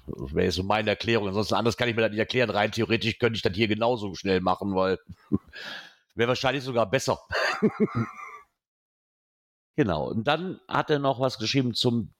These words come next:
Thema Einmessen von Koordinaten. Kann man übrigens auch den G C Wizard nutzen. Da gibt es in der Rubrik Koordinatenberechnung ein Tool namens Koordinate einmessen.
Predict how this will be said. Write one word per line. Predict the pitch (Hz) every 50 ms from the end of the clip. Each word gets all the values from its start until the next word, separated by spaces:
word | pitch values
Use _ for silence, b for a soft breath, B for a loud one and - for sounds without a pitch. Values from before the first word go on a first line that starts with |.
| _ _ -
Thema | - 135 139 123 123 - - -
Einmessen | 143 170 185 180 139 113 104 - - - 92 82
von | 73 - 104 101 92 -
Koordinaten. | - 113 110 110 113 117 127 135 143 - - - 82 73 69 -
Kann | - - 151
man | 170 180 175
übrigens | 120 131 165 151 147 165 156 139 - -
auch | - 139 156 - - _
den | - 143 143 139 - - 117
G | 123 151 156
C | - - 160 160 151 147
Wizard | 196 208 180 147 - -
nutzen. | - - - - - - - - B B B B B B B B B B B B _
Da | - 104 95
gibt | 82 151 143 -
es | 196 -
in | - - 127
der | 117 113
Rubrik | 92 104 110 101 - 160 160 - - _
Koordinatenberechnung | - 147 135 117 117 120 131 151 180 196 - 139 117 101 90 98 104 - - 127 123
ein | - - 107 110 -
Tool | - 147 175 190
namens | 160 151 131 127 131 127 -
Koordinate | - - 139 139 127 123 123 123 127 143 147 - 113
einmessen. | 92 87 87 85 85 82 - - 85 -